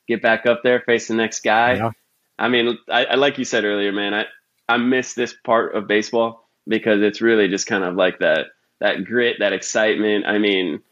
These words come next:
Speaker 1: entertaining for sure, but just kind of
Speaker 2: Exactly.
Speaker 1: like letting raw emotions happen. It's not as much, uh, of a business transaction as, as it is today. So, man, a classic.
Speaker 2: All right, number two, again, another iconic moment. <laughs>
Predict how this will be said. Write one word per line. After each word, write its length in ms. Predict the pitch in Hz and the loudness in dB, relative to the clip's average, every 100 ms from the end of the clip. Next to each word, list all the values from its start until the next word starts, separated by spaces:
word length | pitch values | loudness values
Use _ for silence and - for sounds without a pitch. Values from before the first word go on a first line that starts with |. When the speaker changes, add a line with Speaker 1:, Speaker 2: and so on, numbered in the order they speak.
| _ _ - | _ _ -4
Speaker 1:
entertaining 600 | 135 135 - 131 123 123 - | 0 0 0 2 2 0 0
for 100 | 110 | -4
sure, 400 | - 113 110 107 | -2 0 2 2
but 160 | 101 | 0
just 220 | 95 113 - | -2 -4 -2
kind 160 | 143 139 | 0 0
of 60 | |
Speaker 2:
Exactly. 120 | 127 131 | 2 0
Speaker 1:
like 80 | 117 | 0
letting 280 | 123 120 117 | 0 0 0
raw 220 | 120 120 | 0 0
emotions 520 | 113 113 117 - 101 113 | 0 0 -2 -4 -4 0
happen. 320 | 101 - 76 | 0 0 -12
It's 140 | - | -12
not 140 | 98 101 | -8 -8
as 140 | 92 | -6
much, 260 | 101 90 98 | -4 -2 2
uh, 260 | 85 80 | 2 0
of 120 | 90 95 | -2 -4
a 40 | |
business 420 | 90 90 82 - | -2 -2 -2 -6
transaction 720 | - 69 78 69 64 67 62 - - | -2 -2 0 0 0 -8 -12 -12 -4
as, 180 | 76 76 | -4 -2
as 160 | 76 78 | -2 -4
it 80 | 78 | -6
is 140 | 69 | -8
today. 260 | - 69 62 | -6 -2 -2
So, 300 | - 67 62 - _ _ - | -2 -2 -2 -4 _ _ -2
man, 220 | 98 85 - _ - | 0 0 -4 _ -4
a 80 | |
classic. 460 | - 120 107 101 - - - | 0 0 0 -2 -6 -10 -8
Speaker 2:
All 60 | 95 | -4
right, 120 | 95 | -2
number 220 | 98 98 | -2 -4
two, 320 | 95 104 98 | -2 -2 0
again, 460 | 90 95 92 87 - _ _ _ _ | 0 0 0 0 -8 _ _ _ _
another 340 | 101 95 95 98 | -4 0 2 4
iconic 720 | 95 90 - 98 98 101 - | 2 2 -4 -2 -2 -4 -6
moment. 440 | 107 95 92 90 - _ - | -6 -4 -4 -8 -10 _ -12
<laughs> 100 | 117 | -12